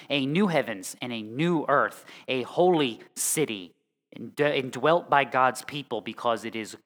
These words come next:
good. It is no longer killing them. There is a tree of life and a river flowing from the throne. This imagery is put in there because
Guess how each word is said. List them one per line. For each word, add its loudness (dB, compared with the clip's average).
good. 2
It -4
is 0
no 4
longer 4
killing 4
them. 2
There 6
is 4
a 0
tree 4
of 2
life 6
and 0
a 2
river 4
flowing 4
from 0
the 0
throne. 2
This -6
imagery -4
is -4
put -2
in -2
there 2
because -2